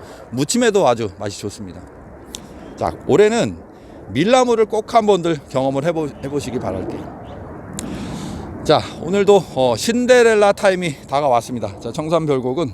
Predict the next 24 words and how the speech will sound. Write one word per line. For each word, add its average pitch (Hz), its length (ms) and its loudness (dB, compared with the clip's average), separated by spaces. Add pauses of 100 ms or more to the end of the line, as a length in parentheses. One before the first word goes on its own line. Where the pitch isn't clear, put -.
(140)
물러나야 120 580 0
될 123 180 -2
시간입니다. 113 540 -6 (680)
자, 135 100 2
오늘 170 360 2
내용, 147 420 4 (100)
어, 104 180 -10
유익하셨다면, 151 920 -2 (440)
예, 104 60 -12
좋아요와 135 480 2
구독과 110 440 -6
알람 151 300 0
설정, 135 380 -6 (180)
예, 92 60 -14
그리고 85 240 -14
공유 147 400 -2 (120)
부탁드리면서, 113 840 -4 (540)
예, 92 140 -10
짧은 190 300 0
시간이었지만 151 800 -2 (100)
행복했습니다. 113 640 -6 (460)
자, 90 220 -14
저는 120 260 -4
이만 165 320 0